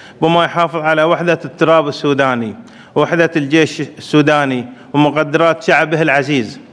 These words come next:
مثمنين المساعدات التي تقدمها العديد من الدول العربية لأشقائنا في السودان. ونطالب المؤسسات الدولية بسرعة تقديم المساعدات الصحية والغذائية اللازمة لت-، للتخفيف من معاناة الشعب السوداني،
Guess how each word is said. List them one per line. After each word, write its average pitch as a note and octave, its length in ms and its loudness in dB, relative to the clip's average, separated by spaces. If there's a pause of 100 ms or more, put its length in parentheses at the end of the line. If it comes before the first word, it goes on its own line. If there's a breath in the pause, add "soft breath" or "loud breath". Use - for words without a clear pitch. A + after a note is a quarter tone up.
(320 loud breath)
مثمنين E3+ 640 2
المساعدات D#3+ 720 0
التي D#3 300 -2
تقدمها D3+ 520 0
العديد D3 420 0
من D3 80 -2
الدول D3 300 2
العربية C#3+ 560 0
لأشقائنا D#3 720 0
في C3+ 100 -8
السودان. C#3 580 -2 (880 loud breath)
ونطالب E3 540 2
المؤسسات D#3+ 680 0
الدولية D#3 520 2
بسرعة D#3+ 420 -2
تقديم D#3+ 440 0
المساعدات D3+ 560 -2
الصحية E3+ 400 -2
والغذائية D#3 800 2 (300 loud breath)
اللازمة D#3 580 2
لت-، D3 400 -2
للتخفيف D#3 680 -2
من D3 160 -2
معاناة D3+ 460 0
الشعب C#3 300 -2
السوداني، B2+ 600 0